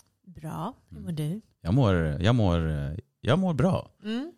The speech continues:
Speaker 2: Jag sa ju till dig innan att jag, jag var, när jag var på väg hit,
Speaker 1: Mm.
Speaker 2: på tåget, så fick jag så här, alltså jag blev så här känslomässig.
Speaker 1: Mm.
Speaker 2: Jag
Speaker 1: En liten gråtattack.
Speaker 2: Ja, men jag har ju, jag har ju blivit hooked på frekvensljud, alltså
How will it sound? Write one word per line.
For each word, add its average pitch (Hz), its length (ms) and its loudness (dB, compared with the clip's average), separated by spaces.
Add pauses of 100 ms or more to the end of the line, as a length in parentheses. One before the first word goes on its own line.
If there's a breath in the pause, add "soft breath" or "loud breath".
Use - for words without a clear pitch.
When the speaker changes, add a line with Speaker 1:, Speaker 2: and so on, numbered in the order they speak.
Speaker 2:
Jag 120 500 6
sa 165 140 6
ju 127 60 8
till 101 100 2
dig 98 120 4
innan 101 300 2
att 82 140 -2
jag, 87 320 2
jag 101 100 2
var, 110 120 2
när 98 100 2
jag 107 60 6
var 101 60 2
på 120 60 0
väg 113 180 6
hit, 101 340 -2
Speaker 1:
Mm. 214 260 -2 (400)
Speaker 2:
på - 60 -14
tåget, 87 360 2
så - 60 -6
fick 90 120 0
jag 85 80 0
så - 80 -2
här, 80 260 -4 (420)
alltså 95 220 -2
jag 95 80 2
blev 104 120 0
så 101 100 0
här 82 40 2
känslomässig. 104 680 0 (180)
Speaker 1:
Mm. 185 280 -16 (200)
Speaker 2:
Jag 90 180 2
Speaker 1:
En 87 60 0
liten 214 260 -2
gråtattack. 214 680 0
Speaker 2:
Ja, 123 40 6
men 123 100 8
jag 139 60 12
har 139 100 12
ju, 135 140 6
jag 131 180 8
har 131 80 10
ju 135 60 8
blivit 117 200 8
hooked 113 220 6
på 101 60 -2
frekvensljud, 92 840 2
alltså 85 160 0